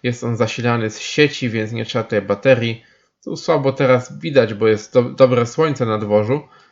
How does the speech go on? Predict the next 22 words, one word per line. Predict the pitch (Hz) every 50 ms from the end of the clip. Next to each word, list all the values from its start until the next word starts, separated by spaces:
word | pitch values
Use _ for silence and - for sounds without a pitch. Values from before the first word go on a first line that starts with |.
| _ _ -
ale | - - 214 196 185 180 170 - -
wskaźnik | - - - - 143 143 135 143 135 -
faktycznie | - 127 120 - - 120 - - 127 113
jest | 113 107 113
mocny | 117 117 120 120 - - 117 110
i | 107
dobrze | 107 110 104 101 101 107 104 101 - - - _ _ _ _
pokazuje. | - 107 - 110 107 95 101 95 90 82 82
No | 90 110 131 143 143
i | 139 131 123 123 120 - _ _
przecinamy | - - 120 - - - 107 107 107 110 110 110 107 104 101 - - _ _ _ _
pierwszy | - 131 127 117 117 - - 110
element | 101 107 113 113 110 107 104 107
naszą | 101 101 - - 101 95 101
piłą, | - - 127 123 117 113 107 101 101 104 - _ _ _ _ _ _ _ _ _ _ -
a | - 143
jest | 135 117 110 110 - - -
to | 104 98 95 - - - _ _ _ _ _ _ _ _ _ _ _ _ _ _ _ _ _ _ _ _ _ _ _ _
opakowanie | - - - - 160 135 - - 131 117 107 107 98 104 113 123 135
z | 127 -
samej | - - - - 139 110 107 110 110 113 120 127 123 - _ _ _ _ _ _ _ _
tarczy. | - 202 208 196 190 - - - - 107 - -